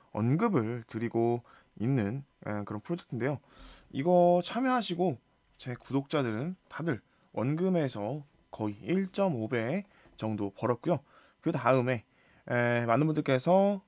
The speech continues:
지금 추가 예치해서 여러 가지 그런 질문들을 주고 계십니다. 자, 아, 영원에서 육천팔백만 원. 이거 왜인지 궁금하실 텐데요.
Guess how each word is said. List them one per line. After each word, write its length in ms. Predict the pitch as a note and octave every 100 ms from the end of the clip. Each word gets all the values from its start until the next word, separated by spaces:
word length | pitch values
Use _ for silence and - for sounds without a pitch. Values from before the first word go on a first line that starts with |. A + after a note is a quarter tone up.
| _
지금 180 | G#2+ G#2
추가 340 | - - E3+
예치해서 580 | A2+ - - C#3 C#3 C#3+ - - - _ -
여러 280 | A#2+ C#3+
가지 240 | D3+ D3 C#3+
그런 180 | C3+ C3+
질문들을 580 | - A2+ E3+ C3+ G2+
주고 300 | - A#2 A2+
계십니다. 520 | A2 A#2+ C#3 G#2 A2+ - - - - - -
자, 320 | - F3 C#3 - _
아, 220 | - C#3+ C3+
영원에서 400 | D3+ G3+ F#3 E3+
육천팔백만 640 | C#3+ F3 F#3 G3 D#3+ B2+
원. 100 | B2+ - - - _ _ _ _
이거 300 | - E3+ F#3+ -
왜인지 380 | D3+ F#3 G3
궁금하실 1040 | F#3+ D3+ E3 E3 C#3 G#2+ G#2+ D3 F3+ E3 C#3+
텐데요. 500 | E3 D3+ A2 D3+